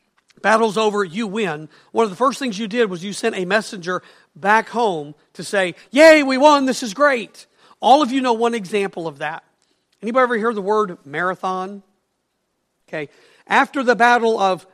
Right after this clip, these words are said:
Marathon, the Greeks sent a runner back to where they were, twenty-six point two miles away. And today we run marathons that are twenty-six point two miles long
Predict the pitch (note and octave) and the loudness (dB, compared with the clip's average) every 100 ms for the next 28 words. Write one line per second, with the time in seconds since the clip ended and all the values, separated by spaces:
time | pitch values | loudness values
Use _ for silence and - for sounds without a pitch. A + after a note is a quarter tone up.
0 | _ F3+ G3 F3 E3+ D#3 D3+ A#3+ A#3+ _ | _ -2 0 -2 -4 -6 -6 -10 -16 _
1 | _ _ _ _ - E3 F#3 A#3+ G#3+ - | _ _ _ _ -14 -8 -6 -6 -8 -6
2 | A3+ G#3+ F#3+ G3 G#3 G3 F#3 E3+ F#3 F3+ | -4 -4 -4 -2 -2 -2 -4 -6 -2 -2
3 | - - F3+ E3 F3 E3+ E3+ G3 C#3 - | -4 -10 -10 -6 -4 -4 -2 -4 -4 -10
4 | _ _ _ - G3+ A3+ G3 G3 - E3+ | _ _ _ -8 -6 -4 -6 -10 -10 -10
5 | E3 - F3+ E3 C#3+ D3 D3+ G3 A#3 - | -10 -12 -12 -10 -10 -10 -8 -6 -6 -6
6 | - _ _ _ _ _ _ _ - E3 | -14 _ _ _ _ _ _ _ -16 -14
7 | - F3+ A3 F#3 G#3 F#3+ F3 F#3+ F#3 E3 | -8 -2 -2 -2 -4 -4 -4 -4 -4 -4
8 | E3 D3+ D3 - D#3 D#3 D#3+ - D#3+ D3+ | -6 -8 -10 -12 -14 -14 -16 -14 -14 -12
9 | E3 D#3 D3 D3 E3+ D#3+ | -12 -10 -10 -8 -8 -8